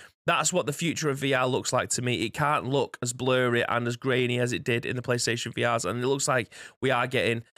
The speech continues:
a lot better resolution in these new headsets. You want an next-gen gaming experience? Well, the V R headsets have to be the same as well. If that's what it takes, then delay it, and it looks like they are going to be doing our original thoughts, uh, are, uh,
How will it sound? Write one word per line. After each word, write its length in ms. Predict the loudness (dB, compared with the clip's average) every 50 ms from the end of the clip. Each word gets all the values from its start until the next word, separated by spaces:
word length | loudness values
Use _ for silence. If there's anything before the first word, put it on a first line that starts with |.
| -20 -4 -2
a 100 | 0 2
lot 260 | 4 2 2 0 2
better 280 | 0 0 0 0 0 0
resolution 500 | 0 0 0 0 0 0 0 -2 -4 -4
in 60 | -4
these 180 | -4 -4 -4 -4
new 140 | -4 -4
headsets. 500 | -2 -2 -2 -2 0 0 0 0 0 0
You 100 | -2 0
want 200 | 0 0 0 2
an 80 | 2 2
next-gen 340 | 2 0 0 0 -2 -2 0
gaming 300 | 2 0 2 2 2 0
experience? 640 | -2 -2 -2 0 2 2 2 2 2 0 -2 -2 -2
Well, 100 | 0 0
the 80 | 0
V 220 | -2 0 0 2 2
R 120 | 2 2
headsets 440 | 0 0 0 0 0 0 -2 -2 -4
have 180 | -4 -8 -8
to 80 | -8 -6
be 120 | -6 -4
the 100 | -4 -2
same 280 | 0 0 0 0 0 -2
as 120 | -6 -4
well. 200 | -2 0 0 -2 -2 -8 -16 -18 -8 -6
If 80 | -4 0
that's 240 | 0 0 0 2 2
what 80 | 0
it 80 | 0 2
takes, 460 | 2 2 2 2 0 -2 -4 -4 -4 -8 _ _ _ _ _ _ _
then 140 | 0 0 2
delay 320 | 2 4 4 4 4 4
it, 180 | 2 0 -2 -2 0
and 160 | 2 2 4
it 120 | 4 2
looks 180 | 2 2 2 2
like 140 | 0 2 2
they 80 | 2
are 160 | 2 2 2 0
going 140 | 0 -2
to 80 | 0 -2
be 80 | -2 0
doing 240 | 0 2 2 2 2
our 180 | 4 2 2
original 400 | 2 2 0 -2 -2 -4 -4 -4
thoughts, 580 | -4 -2 0 2 4 4 4 2 0 -2 -4 -4 -6 _ _ _ _ _
uh, 280 | 0 2 4 4 4 4
are, 480 | 4 4 2 4 4 2 2 0 -2 -2
uh, 100 | -2 -2